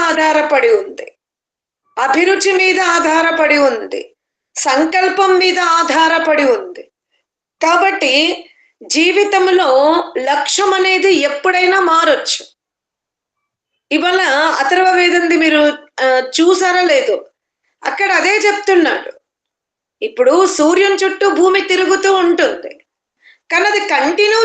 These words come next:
తిరగదు. అందుకనే సర్పము అంటారు భూమిని. అంటే పాము ఎలా ముందుకు జరుగుతూ వెనుక శరీరాన్ని, వెనుక నుండి ముందుకి, ముందు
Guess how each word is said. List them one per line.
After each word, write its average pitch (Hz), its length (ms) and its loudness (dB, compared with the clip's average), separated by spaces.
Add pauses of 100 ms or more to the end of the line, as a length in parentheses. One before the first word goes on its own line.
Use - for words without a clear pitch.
తిరగదు. 359 480 0 (1000)
అందుకనే 403 600 0
సర్పము 370 720 0
అంటారు 339 380 0 (100)
భూమిని. 302 440 0 (640)
అంటే 320 240 0 (160)
పాము 302 320 2 (180)
ఎలా 277 160 0 (140)
ముందుకు 349 420 0
జరుగుతూ 349 520 0 (140)
వెనుక 285 300 0
శరీరాన్ని, 311 760 0
వెనుక 254 360 -2
నుండి 311 360 -2
ముందుకి, 285 600 -6
ముందు 269 300 -2